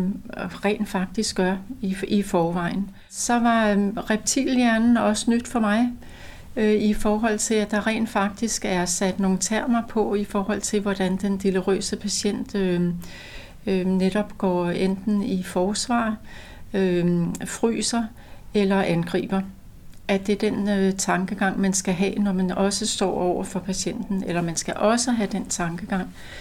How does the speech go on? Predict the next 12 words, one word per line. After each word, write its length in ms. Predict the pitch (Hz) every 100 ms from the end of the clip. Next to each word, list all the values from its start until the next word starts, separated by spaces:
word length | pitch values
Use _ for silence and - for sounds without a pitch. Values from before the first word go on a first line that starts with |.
| - -
i 80 | 214
forhold 360 | 196 196 208 -
til, 180 | - 196
hvordan 340 | 196 190 185
man 160 | 196 190
så 140 | 202
nærmer 460 | 190 175 170 196 208
sig, 280 | 220 208 -
altså 260 | 180 185
tilgangen 680 | 190 - 208 214 208 208 196
til 180 | - 196
patienten. 640 | 196 190 175 175 -